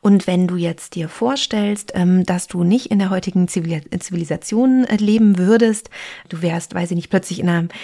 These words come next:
Zeitkapsel und viertausend Jahre in der Vergangenheit und hier wär nichts um dich herum, was irgendwie an ein Krankenhaus erinnert oder so, sondern um dich herum,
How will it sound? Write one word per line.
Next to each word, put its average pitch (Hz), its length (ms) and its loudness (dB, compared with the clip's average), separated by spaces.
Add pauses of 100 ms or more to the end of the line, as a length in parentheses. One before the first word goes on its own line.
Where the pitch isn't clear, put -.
(120)
Zeitkapsel 185 960 0
und 175 180 0
viertausend 175 640 -2
Jahre 165 240 -4
in 170 100 -2
der 165 80 -2
Vergangenheit 202 880 0
und 175 180 -4
hier 175 220 -2
wär 175 280 0 (320)
nichts 254 380 4
um 214 160 4
dich 208 140 -2
herum, 190 300 0
was 180 140 -4
irgendwie 185 280 -2
an 180 80 -2
ein 185 120 -2
Krankenhaus 208 580 -2
erinnert 202 380 2
oder 190 200 0
so, 185 140 -2
sondern 175 300 2 (240)
um 233 200 6
dich 214 160 2
herum, 185 500 2